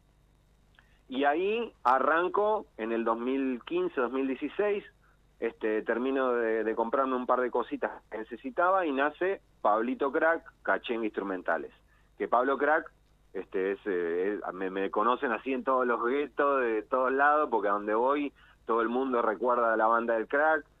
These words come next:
este, ya que fue muy conocida, no solo acá en Argentina, sino en Chile.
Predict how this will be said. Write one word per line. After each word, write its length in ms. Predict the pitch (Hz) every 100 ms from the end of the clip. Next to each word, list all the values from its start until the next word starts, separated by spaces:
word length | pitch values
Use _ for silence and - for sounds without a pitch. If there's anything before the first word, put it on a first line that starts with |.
| _ _ _ -
este, 200 | 92 87
ya 180 | 110 110
que 100 | 101
fue 180 | 110
muy 160 | 107 113
conocida, 540 | 107 101 98 156 113
no 100 | 92 95
solo 240 | 113 101
acá 200 | 95 104
en 80 | 98
Argentina, 520 | - 95 92 117 92
sino 440 | - 85 101 92 87
en 140 | 90
Chile. 720 | - 113 120 123 113 107 90